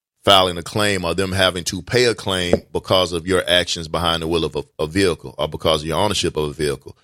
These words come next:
So all of that factors in. So if you, if you have caused or been the, you know, or li-, if you're liable for a, for accident or multiple accidents,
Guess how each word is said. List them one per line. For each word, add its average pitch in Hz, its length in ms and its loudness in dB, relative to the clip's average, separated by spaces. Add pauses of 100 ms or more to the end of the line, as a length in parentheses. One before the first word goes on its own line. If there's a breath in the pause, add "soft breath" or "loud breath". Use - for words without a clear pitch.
(220 soft breath)
So 90 120 0
all 120 240 6
of 110 80 2
that 101 140 0
factors 85 440 -2
in. 87 340 -2 (280)
So 95 260 4
if 95 220 0
you, 101 280 -2
if 87 160 0
you 98 120 -2
have 123 480 2 (220)
caused 92 680 2
or 87 80 -2
been 90 280 -4
the, 85 120 -8 (340)
you 92 160 -4
know, 78 260 2
or 80 200 2
li-, 82 140 -2 (120)
if 87 220 -6
you're 90 160 2
liable 90 540 4
for 82 300 0 (200)
a, 78 160 -4 (180)
for 78 180 2
accident 85 480 0
or 76 40 -6
multiple 82 360 0
accidents, 78 560 -2